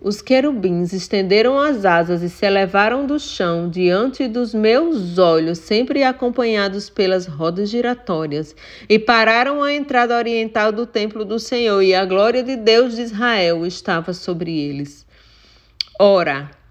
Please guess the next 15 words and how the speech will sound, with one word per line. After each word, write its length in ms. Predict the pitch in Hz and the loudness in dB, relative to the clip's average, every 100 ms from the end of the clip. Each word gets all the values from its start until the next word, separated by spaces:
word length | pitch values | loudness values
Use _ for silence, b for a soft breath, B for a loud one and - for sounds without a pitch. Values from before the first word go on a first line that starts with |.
| _ _ _ _ _ _ _ b b b b b _ _ - | _ _ _ _ _ _ _ b b b b b _ _ 4
estes 540 | 202 269 - - 359 | 6 6 0 2 2
seres 540 | - - 226 214 214 | 2 2 4 4 0
viventes 720 | 214 247 190 165 156 156 - 175 | -4 -4 0 0 0 -4 -6 -10
são 320 | - 196 214 | -4 -2 0
os 160 | 220 202 | 0 2
mesmos 600 | 208 226 311 370 427 - | 6 6 4 -2 -4 -2
que 120 | - | 2
eu 200 | 320 320 | 4 2
tinha 320 | - 277 277 | -4 -2 -2
observado 720 | 254 240 - 247 220 214 220 | -2 -4 -2 -2 0 0 0
debaixo 640 | 208 214 190 180 190 - 202 | -2 -2 0 2 0 -4 -8
do 160 | 180 | -6
Deus 640 | 175 160 185 220 262 339 277 | -8 0 4 6 4 2 -2
de 180 | 262 277 | -2 -2
Israel, 880 | 285 269 220 247 254 196 165 165 | -2 -6 -6 0 2 4 2 0